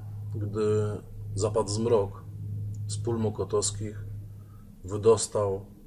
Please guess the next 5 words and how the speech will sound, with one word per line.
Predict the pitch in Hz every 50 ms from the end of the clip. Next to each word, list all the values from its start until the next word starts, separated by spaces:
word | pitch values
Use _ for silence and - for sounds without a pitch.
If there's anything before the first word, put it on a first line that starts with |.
| - - - - - -
Danutę, | 95 87 98 101 98 101 101 98 - - 101 98 101 101 - - -
Krystynę | - - 90 87 - - 92 87 82
Krachelską, | 82 - - 98 - 98 95 92 - - - 92 90 87 - - - - - - - - - - - - -
patrol | - 104 101 101 104 101 92 90
sanitariuszy. | - - - 95 92 92 98 92 90 90 90 85 - - -